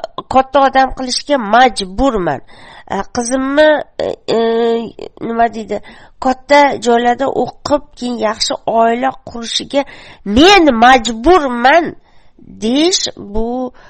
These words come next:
e, insonni o'ziga o'zi a-, aybdorlik hissini paydo qilishdir. Albatta, Zemuz opa, majburiyatni otib yuborsa, inson kim bo'ladi? Mana, majbur degan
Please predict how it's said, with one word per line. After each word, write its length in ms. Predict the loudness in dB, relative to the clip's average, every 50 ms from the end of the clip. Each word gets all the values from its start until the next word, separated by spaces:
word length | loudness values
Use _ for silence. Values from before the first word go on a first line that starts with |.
| -20 _
e, 160 | -12 -8 -6 -4 -4 -4 -4 -4 -4 -4 -6 -6 -6 -6 -8 -8 -8 -8 -8 -8 -8 -10 -10 -12 -14 _
insonni 640 | -10 -10 -8 -8 -6 -4 -2 -2 -2 -2 -4 -6 -6 -6
o'ziga 400 | -6 -6 -6 -8 -10 -8 -6 -6
o'zi 260 | -4 -6 -6 -6 -8
a-, 300 | -8 -8 -10 -12 -12 -12 -14 -20 -20 -20 -20 -12
aybdorlik 520 | -8 -6 -4 -2 0 0 0 0 -2 -6 -10
hissini 440 | -10 -10 -8 -6 -6 -4 -4 -4 -4 -4 -6 -10 -16 -20 -20 -20 -12 -6
paydo 360 | -4 -2 -2 -2 -2 -2 -4
qilishdir. 500 | -4 -4 -6 -6 -6 -6 -6 -8 -12 -14 -14 _ _ _ _ _ -20 -20 -20 -20 -14 -6
Albatta, 480 | -2 0 2 4 4 4 2 2 -2
Zemuz 340 | -4 -2 -2 -2 -2 0 0
opa, 280 | 0 2 2 2 2 4
majburiyatni 840 | 2 2 2 0 0 -2 -4 -4 -2 0 0 -2 -2 -4 -4 -6 -2
otib 320 | 0 0 0 0 0 0
yuborsa, 460 | 2 2 2 0 0 -2 0 2 2 2 2 -2 -10 -20 -20 -20 _ _ -20 -16 -12 -10
inson 360 | -8 -4 0 2 2 2 2 0 -8
kim 280 | -6 -2 2 2 4 4 6
bo'ladi? 560 | 6 6 6 6 4 2 0 -6 -12 -16 -16 -18 _ _ _ _ _ _ _ -20 -20 -10
Mana, 200 | -4 -2 0 0
majbur 520 | 2 2 4 4 2 2 0 0 0 -2 -2
degan 340 | -2 0 2 2 2 2